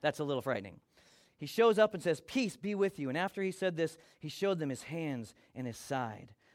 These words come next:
The disciples were overjoyed when they saw the Lord. Again, Jesus said, "Peace be with you. As the Father has sent me,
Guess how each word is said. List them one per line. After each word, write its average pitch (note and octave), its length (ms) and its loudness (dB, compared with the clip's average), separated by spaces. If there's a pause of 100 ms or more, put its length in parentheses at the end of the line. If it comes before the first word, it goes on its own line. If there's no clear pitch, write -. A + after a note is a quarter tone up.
(140)
The D3+ 80 -6
disciples G3 420 4
were D#3+ 160 -2
overjoyed G3+ 800 4
when D#3+ 120 -2
they D3+ 60 0
saw F3 300 2
the D3+ 80 0
Lord. D#3 320 4 (220)
Again, F#3 320 0
Jesus D#3+ 340 -4
said, D#3 220 2 (240)
"Peace G#3+ 520 -2 (300)
be D3+ 160 0
with D3+ 260 -2
you. B2+ 140 -4
As B2 140 -4
the C3 80 -4
Father F#3 420 4
has D#3+ 140 -4
sent E3+ 240 -4
me, D#3+ 240 -2